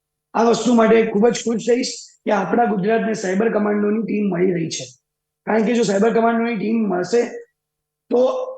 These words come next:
જે સાયબર ક્રાઇમ્સ છે, જે સાયબર ફ્રોડ છે, જે સાયબર હેરેસમેન્ટ, સાયબર બુલિંગ, સાયબર સ્ટોકિંગ, આ બધી જ વસ્તુઓમાં ખૂબ જ ઘટાડો જોવા મળશે. સાથે સાથે જે અમુક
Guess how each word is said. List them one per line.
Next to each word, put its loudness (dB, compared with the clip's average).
જે 2
સાયબર 0
ક્રાઇમ્સ 0
છે, 0
જે -2
સાયબર -4
ફ્રોડ -2
છે, -4
જે -4
સાયબર 0
હેરેસમેન્ટ, -2
સાયબર 0
બુલિંગ, 0
સાયબર -4
સ્ટોકિંગ, -2
આ -12
બધી 0
જ -4
વસ્તુઓમાં -2
ખૂબ -2
જ -2
ઘટાડો 0
જોવા 0
મળશે. -4
સાથે -2
સાથે -2
જે 2
અમુક -2